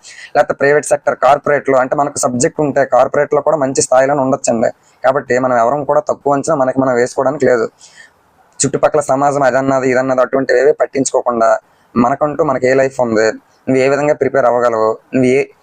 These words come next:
నీకు ఎన్ని అవకాశాలు ఉన్నాయి, అటువంటివన్నీ కూడా మీ మైండ్లో గుర్తుపెట్టుకొని ఆ రకంగా మీరు ముందడుగు వేస్తారని మనస్ఫూర్తిగా కోరుకుంటున్నాను. వీలైనంత వేగంగా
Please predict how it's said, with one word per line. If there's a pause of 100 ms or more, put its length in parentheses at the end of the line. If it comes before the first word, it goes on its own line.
(360)
నీకు
ఎన్ని
అవకాశాలు
ఉన్నాయి,
అటువంటివన్నీ
కూడా
మీ
మైండ్లో
గుర్తుపెట్టుకొని (420)
ఆ
రకంగా
మీరు
ముందడుగు
వేస్తారని (100)
మనస్ఫూర్తిగా
కోరుకుంటున్నాను. (320)
వీలైనంత
వేగంగా